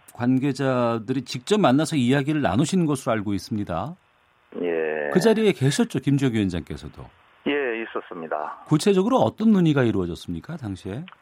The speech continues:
Speaker 2: 아, 뭐, 그 자리는 협상하는 자리가 아니었고요.
Speaker 1: 예.
Speaker 2: 그 우리 노동조합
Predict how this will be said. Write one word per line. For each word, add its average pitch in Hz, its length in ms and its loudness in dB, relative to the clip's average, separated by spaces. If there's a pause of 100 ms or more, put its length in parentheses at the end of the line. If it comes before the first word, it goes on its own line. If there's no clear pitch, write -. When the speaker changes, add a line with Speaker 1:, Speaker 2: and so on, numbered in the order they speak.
Speaker 2:
아, 104 520 -2
뭐, 110 600 -2
그 123 120 -6
자리는 165 400 -4
협상하는 160 560 -4
자리가 123 360 -2
아니었고요. 85 800 -4
Speaker 1:
예. 85 180 -2
Speaker 2:
그 87 500 -2
우리 110 500 -4
노동조합 139 520 -4